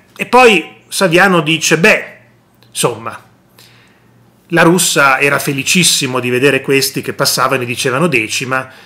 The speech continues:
perché già qualche anno prima, come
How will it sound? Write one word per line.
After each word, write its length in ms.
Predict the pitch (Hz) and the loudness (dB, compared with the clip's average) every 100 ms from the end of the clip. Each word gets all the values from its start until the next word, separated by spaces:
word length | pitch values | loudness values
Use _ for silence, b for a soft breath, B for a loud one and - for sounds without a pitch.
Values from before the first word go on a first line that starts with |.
| B | B
perché 300 | - 147 160 | -4 -2 -2
già 500 | 131 190 135 - - _ | 2 2 2 -2 -20 _
qualche 380 | 160 151 - 165 | 0 0 0 0
anno 240 | 156 170 | 0 0
prima, 420 | 220 180 123 113 | 2 0 0 -4
come 680 | - 143 135 127 120 113 | -2 -4 -2 -2 -4 -6